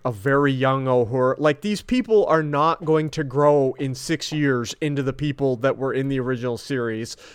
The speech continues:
So that's very odd. Um, they've introduced, uh, an alien species called the Gorn, uh, way too early and turned them into the big bad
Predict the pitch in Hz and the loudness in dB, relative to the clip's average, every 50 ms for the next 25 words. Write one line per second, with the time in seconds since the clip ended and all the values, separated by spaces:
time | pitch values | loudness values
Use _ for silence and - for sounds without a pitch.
0 | _ - - 151 135 143 165 170 - - - - 131 147 156 147 143 139 135 - | _ -8 -6 -2 0 0 0 0 -2 -4 -10 -6 0 2 2 4 4 2 0 -2
1 | - 117 120 120 120 117 117 120 117 113 - - - - - - - - - _ | 0 0 2 2 2 2 0 -4 -6 -12 -16 -20 -20 -20 -20 -20 -20 -20 -20 _
2 | _ _ _ - 151 147 143 135 135 135 131 127 123 120 104 101 _ _ _ _ | _ _ _ 0 2 2 2 2 0 0 -2 -4 -6 -8 -12 -16 _ _ _ _
3 | _ _ _ _ _ _ _ _ _ _ _ _ _ _ _ - 156 139 160 160 | _ _ _ _ _ _ _ _ _ _ _ _ _ _ _ -6 -2 0 2 2
4 | 139 160 175 175 - 190 175 151 160 170 175 170 160 - - - - - - 147 | 2 2 0 -2 -2 -2 -2 -2 0 0 0 -2 -2 -6 -8 -10 -8 -4 -2 0
5 | 143 135 135 131 - - 135 139 143 147 156 156 147 139 127 - - - 156 156 | 2 2 2 2 0 0 -2 -2 0 0 0 -2 -2 -4 -6 -8 -6 -4 -4 -4
6 | 143 - - 156 147 139 131 - - 156 147 135 131 120 110 107 110 127 120 101 | -4 -4 -4 -4 -4 -4 -6 -6 -4 0 0 0 0 -2 -6 -8 -6 -6 -6 -6
7 | 101 135 127 120 131 143 147 151 156 160 165 170 180 160 - _ _ _ _ _ | -4 -2 0 2 2 2 2 2 2 0 0 -2 -4 -6 -8 _ _ _ _ _
8 | - _ _ _ _ - 131 127 120 120 117 117 110 - 113 104 104 123 131 147 | -20 _ _ _ _ -2 0 0 2 2 0 -2 -2 -4 -8 -6 -4 -2 0 0
9 | 160 160 - - 180 165 151 - 131 131 131 127 131 135 135 139 135 135 135 - | -2 -2 -4 -4 -2 -2 -2 -2 0 0 2 2 2 2 0 0 0 -2 -2 -4
10 | 135 131 127 120 - - 156 147 143 143 147 135 123 120 135 131 131 131 131 127 | -4 -4 -6 -6 -6 -6 -4 -2 -2 -2 -2 -2 -2 -2 0 0 0 0 -2 -4
11 | 131 131 - - - 135 131 131 131 - 147 135 110 123 110 98 - 135 139 120 | -6 -8 -10 -8 -6 -6 -6 -6 -6 -6 -6 -6 -6 -6 -8 -4 -4 -4 -4 -4
12 | 113 101 127 120 117 120 127 127 127 131 131 127 | -4 -4 -2 0 2 2 2 2 2 0 -2 -4